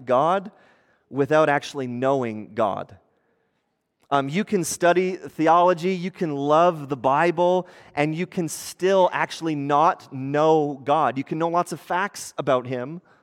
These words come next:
I'll give you an example. Bart Ehrman,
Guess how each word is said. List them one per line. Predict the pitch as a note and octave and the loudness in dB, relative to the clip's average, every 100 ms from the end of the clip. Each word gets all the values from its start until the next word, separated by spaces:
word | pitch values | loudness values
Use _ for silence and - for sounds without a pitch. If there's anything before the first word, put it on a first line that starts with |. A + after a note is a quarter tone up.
| _ _ _ _ _ _ _ _ _ - | _ _ _ _ _ _ _ _ _ -8
I'll | D3 | -2
give | F3+ | 0
you | G3 | 0
an | |
example. | E3+ B2+ D#3 F3 C3 | -2 -2 -2 0 -2
Bart | A#2 D3 D#3+ | 2 2 0
Ehrman, | B2+ C#3+ D#3 B2 A2 A2 | -4 -6 -2 -4 -4 -12